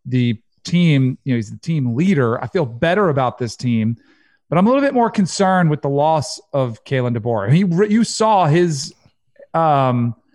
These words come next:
fingerprints all over that offense. Like, you saw him bring a little bit more of an innovative element to that one.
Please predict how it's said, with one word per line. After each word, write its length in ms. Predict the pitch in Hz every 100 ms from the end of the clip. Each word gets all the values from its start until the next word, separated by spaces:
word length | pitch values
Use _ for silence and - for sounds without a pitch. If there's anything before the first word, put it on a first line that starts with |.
| _ _ _ _
fingerprints 600 | - 190 190 156 160 131
all 180 | 151 147
over 140 | 139
that 140 | 135 123
offense. 360 | 113 107 117 139
Like, 140 | 127
you 80 | 151
saw 540 | - 190 180 170 147
him 320 | 127 165 165
bring 440 | 131 127 156 165 147
a 60 |
little 320 | 135 147 220 214
bit 240 | 196 190
more 280 | 180 180 165
of 120 | 143
an 140 | 147
innovative 580 | 151 156 147 147 143 127 -
element 380 | 143 139 123 -
to 160 | - 147
that 220 | 113 -
one. 200 | 107